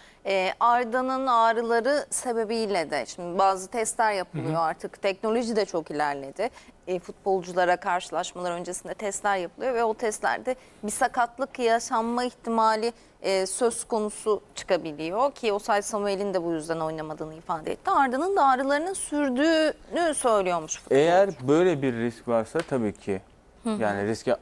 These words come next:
Speaker 3: atmamak gerekir.
Speaker 1: Belki oradaki doğru zaman vurgusu bu sebeple.
Speaker 3: E, Jesus, ama bununla ilgili bir bilgiyi teknik
Speaker 2: Paylaşılmadı.
Speaker 3: direktör paylaşabilirdi.
Speaker 1: Hayır.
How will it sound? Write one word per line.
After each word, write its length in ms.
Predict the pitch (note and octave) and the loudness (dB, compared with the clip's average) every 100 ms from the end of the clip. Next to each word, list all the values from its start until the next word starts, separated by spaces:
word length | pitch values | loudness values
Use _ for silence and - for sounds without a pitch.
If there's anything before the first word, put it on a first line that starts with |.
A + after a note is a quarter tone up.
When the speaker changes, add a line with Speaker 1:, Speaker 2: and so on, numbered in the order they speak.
| - | 2
Speaker 3:
atmamak 580 | C3 - C3 C3 C#3+ - | 0 0 -2 -2 -2 0
gerekir. 440 | B2 A#2+ - G#2 | 0 0 0 0
Speaker 1:
Belki 260 | D#4 F4 F4 | 2 2 2
oradaki 360 | F4 E4 D#4 | 2 0 0
doğru 220 | D4+ D#4+ | 2 2
zaman 420 | D4 D#4 D4+ C#4+ C#4 | 2 2 2 2 2
vurgusu 480 | C#4 C4 C4+ C4 | 0 -2 -4 -2
bu 60 | C#4 | -2
sebeple. 580 | - A#3 A3 - F#3+ E3 | -2 0 0 -2 -2 2
Speaker 3:
E, 180 | C3+ D3 | 4 4
Jesus, 280 | C#3+ F3+ - | 2 0 0
ama 260 | F3 F#3+ | 0 2
bununla 200 | F3 F#3 | 2 2
ilgili 300 | E3+ D#3 E3+ | 2 0 0
bir 140 | E3 D3+ | -2 -2
bilgiyi 760 | D#3 D3 D#3+ E3 - D3+ D#3 | -2 0 0 -2 -2 -2 0
teknik 200 | - - | -2 -2
Speaker 2:
Paylaşılmadı. 480 | - G3+ F#3 - F#3+ | 2 4 4 2 0
Speaker 3:
direktör 140 | G3 C3+ | 0 0
paylaşabilirdi. 800 | C#3 C#3 A3 F3 C#3+ C#3+ A#2+ A2+ | 2 2 0 0 2 2 2 0
Speaker 1:
Hayır. 160 | F3 | -2